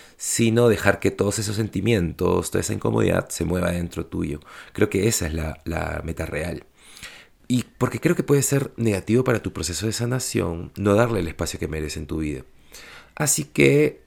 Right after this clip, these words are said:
mi intención es dar unos puntos que pueden ayudarte a atravesar el final de una relación para que la parte incómoda pase un poco más rápido.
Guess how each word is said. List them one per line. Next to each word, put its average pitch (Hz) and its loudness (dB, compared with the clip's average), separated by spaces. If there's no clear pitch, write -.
mi 123 0
intención 120 2
es 113 2
dar 117 6
unos 120 0
puntos 98 -2
que - -4
pueden 110 2
ayudarte 98 2
a 147 -2
atravesar 104 0
el 110 2
final 87 -4
de 87 -4
una 107 -2
relación 101 -2
para 170 6
que 156 2
la 127 4
parte 117 -2
incómoda 101 -2
pase 92 0
un 87 -4
poco - -4
más 80 -6
rápido. 90 -2